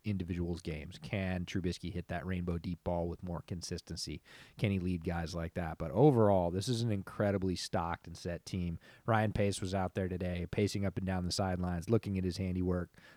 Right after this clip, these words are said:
making sure that his charges were, were working hard and, and using the practice. They have a surprisingly few number of practices with, with the way they've managed the collective bargaining agreement. So the season's gonna be here really quickly, and they've gotta maximize all these hours, and they certainly did today.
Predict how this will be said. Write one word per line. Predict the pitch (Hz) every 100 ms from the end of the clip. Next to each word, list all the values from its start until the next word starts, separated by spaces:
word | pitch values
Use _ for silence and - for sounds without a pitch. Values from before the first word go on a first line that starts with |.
| -
making | 135 127 120
sure | 113
that | 104 98
his | 95
charges | - 101 92 95 90
were, | 92 87 87 -
were | 127 107 98 104
working | 117 113 104
hard | 95 90 92 90
and, | 87 90
and | 95 92
using | 110 127 107 95
the |
practice. | - 92 85 98 92
They | 117
have | 135
a | 101 113 - - -
surprisingly | - 113 131 147 143 120 98
few | - 127
number | 123 104 95
of | 90
practices | 104 101 - 87 - 92 90
with, | 98 92 - - - 117
with | 98 92
the | -
way | 92 90
they've | 90 90 - _ _ _
managed | 135 113 101 92
the | 104
collective | 104 92 98
bargaining | 92 92 92 90
agreement. | 87 90 87 90 - - - -
So | 110 98 - _ -
the | 98
season's | - 202 143
gonna | 120 101
be | 101
here | 104
really | 90 104 101 90
quickly, | 117 - 95
and | 90
they've | 98
gotta | 110 113
maximize | 90 92 92 98 90 90
all | 90
these | 85 85
hours, | 95 85 87
and | 98
they |
certainly | - 151 92 92
did | 90 82
today. | 90 90 85